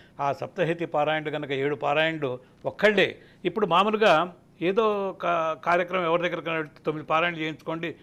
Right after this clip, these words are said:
దాని తర్వాత మీరు హోమం చేసుకోండి అని చెప్పి ఏదో పరిష్కారాల కింద చెప్తూ ఉంటారు. ఈ తొమ్మిది పారాయణలు చేసేటువంటి వాళ్ళు నలుగురు మనుషులను పెడతారు.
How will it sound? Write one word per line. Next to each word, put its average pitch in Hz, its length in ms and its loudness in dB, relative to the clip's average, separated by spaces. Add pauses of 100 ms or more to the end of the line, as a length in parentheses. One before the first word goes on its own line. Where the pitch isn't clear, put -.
(200)
దాని 147 160 -4
తర్వాత 156 260 -6
మీరు 151 200 -6
హోమం 156 240 -4
చేసుకోండి 147 440 -10
అని 143 100 -12
చెప్పి 139 340 -6 (320)
ఏదో 160 160 0
పరిష్కారాల 156 580 0
కింద 139 160 -10
చెప్తూ 139 320 -10
ఉంటారు. 123 300 -6 (400)
ఈ 190 80 -2
తొమ్మిది 196 380 -2
పారాయణలు 226 540 4
చేసేటువంటి 165 680 -4
వాళ్ళు 160 420 0 (400)
నలుగురు 202 280 6
మనుషులను 151 380 -4
పెడతారు. 117 380 -8